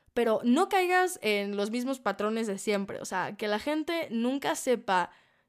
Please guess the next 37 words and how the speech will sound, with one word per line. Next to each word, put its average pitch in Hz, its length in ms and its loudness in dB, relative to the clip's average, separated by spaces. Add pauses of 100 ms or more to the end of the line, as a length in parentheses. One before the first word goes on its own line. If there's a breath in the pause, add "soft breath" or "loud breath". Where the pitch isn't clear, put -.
(120)
qué 226 140 4
es 220 80 -2
lo 220 160 -4
que 196 100 -2
vas 180 380 -4
a 202 60 -10
hacer. 196 300 -4 (460)
Confúndelos. 214 920 -4
Hazles 247 400 0
creer 240 240 0
una 240 260 -4
cosa 262 240 2
y 277 60 0
termina 214 420 -4
siendo 214 380 -2
otra. 196 260 -6
No 226 220 2
reveles 294 460 2
tus 214 140 -10
intenciones, 190 600 -8
no 214 120 -4
reveles 285 500 -2
información 196 520 -8
de 190 80 -10
más. - 260 -14 (480 soft breath)
Y 240 100 -12
te 220 120 -6
prometo 254 580 -2
que - 80 -10
esto 220 220 -8
va 214 80 -2
a 202 40 -2
hacer 208 280 -4
que 202 80 -8
absolutamente 220 720 -8
cualquier 208 460 -8
persona 226 500 -4